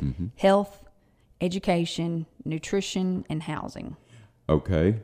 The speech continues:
Speaker 1: All right. So income, for income later would be Social Security,
Speaker 2: Mm-hmm,
Speaker 1: right?
Speaker 2: mm-hmm. Or it
Speaker 1: Okay.
Speaker 2: could be unemployment or workers' comp.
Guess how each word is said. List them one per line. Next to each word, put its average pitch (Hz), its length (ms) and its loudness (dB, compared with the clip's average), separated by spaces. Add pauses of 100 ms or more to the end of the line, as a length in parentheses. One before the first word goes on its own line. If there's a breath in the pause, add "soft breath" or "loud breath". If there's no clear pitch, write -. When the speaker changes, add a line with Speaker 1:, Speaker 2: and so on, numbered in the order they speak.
(160)
Speaker 1:
All 82 140 4
right. 87 340 4
So 87 800 6
income, 104 760 8
for 98 420 8
income 117 400 10
later 95 340 10
would 82 240 6
be 85 460 6
Social 80 400 4
Security, - 480 -2
Speaker 2:
Mm-hmm, 170 140 0
Speaker 1:
right? 87 360 0
Speaker 2:
mm-hmm. 160 240 -6 (340)
Or 175 160 4
it - 40 2
Speaker 1:
Okay. 78 40 2
Speaker 2:
could 175 140 2
be 165 140 2
unemployment 170 720 2
or 151 200 0
workers' 175 320 -4
comp. - 300 -8